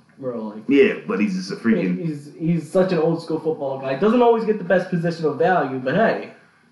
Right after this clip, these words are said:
Speaker 1: they might be a running back, but they're gonna be a good running back.
Speaker 2: Yeah.
Speaker 1: So I'm really
Speaker 2: Um,
Speaker 1: excited to see with this draft, and we're gonna try our best to, um,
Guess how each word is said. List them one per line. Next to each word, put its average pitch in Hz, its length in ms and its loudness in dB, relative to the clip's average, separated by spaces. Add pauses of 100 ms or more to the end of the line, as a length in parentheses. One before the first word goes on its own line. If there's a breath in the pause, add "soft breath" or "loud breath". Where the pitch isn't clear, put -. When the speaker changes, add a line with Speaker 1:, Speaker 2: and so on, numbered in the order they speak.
(220)
Speaker 1:
they 165 100 2
might 226 220 4
be 240 60 0
a 220 80 6
running 220 320 4
back, 135 240 -2
but 139 100 -4
they're 180 140 0
gonna 214 140 4
be 220 80 4
a 220 40 2
good 247 160 2
running 131 260 0
back. 104 120 -4
Speaker 2:
Yeah. 127 160 8 (800)
Speaker 1:
So - 160 0
I'm 226 160 4
really 247 200 6
Speaker 2:
Um, 226 80 0
Speaker 1:
excited 202 340 4
to 202 60 0
see 202 380 -6
with 180 220 4
this 175 260 4
draft, 190 520 2
and 175 340 4
we're 190 60 2
gonna 185 200 2
try 175 240 2
our 156 200 2
best 147 560 -4
to, 139 440 0 (360 soft breath)
um, 127 560 0